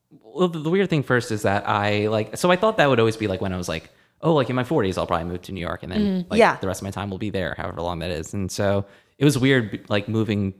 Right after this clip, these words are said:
Speaker 1: back to New York after, like, college and after work, um,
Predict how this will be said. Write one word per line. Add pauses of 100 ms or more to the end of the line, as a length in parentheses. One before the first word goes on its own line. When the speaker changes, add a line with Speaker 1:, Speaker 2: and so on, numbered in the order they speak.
Speaker 1:
back
to
New
York
after,
like,
college
and
after
work, (380)
um,